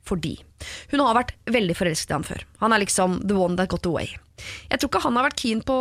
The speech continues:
henne. Jeg vet ikke engang om han vet at hun har vært forelsket i han, men han har nok hygget seg med oppmerksomheten, hvis dere skjønner hva jeg mener. Litt sleazy type.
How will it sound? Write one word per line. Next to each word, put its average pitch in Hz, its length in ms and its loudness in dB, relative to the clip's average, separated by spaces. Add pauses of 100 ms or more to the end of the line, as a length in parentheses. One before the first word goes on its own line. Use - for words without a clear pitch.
(120)
henne. 262 240 4
Jeg 320 80 4
vet - 140 0
ikke 269 100 0
engang 202 180 4
om 208 120 2
han 220 100 0
vet 170 240 0
at 220 140 -2
hun 180 100 2
har 165 80 0
vært 180 160 0
forelsket 220 360 0
i 247 40 2
han, 339 160 2 (360)
men 277 120 4
han 285 80 4
har 254 160 4
nok 302 160 -4
hygget 220 320 0
seg 175 180 0
med 214 220 -2
oppmerksomheten, 247 840 -2
hvis 208 200 -2
dere 202 80 0
skjønner 160 240 -2
hva 165 100 2
jeg 165 80 0
mener. 139 260 -4 (120)
Litt 269 160 0
sleazy 170 400 -2
type. - 240 -4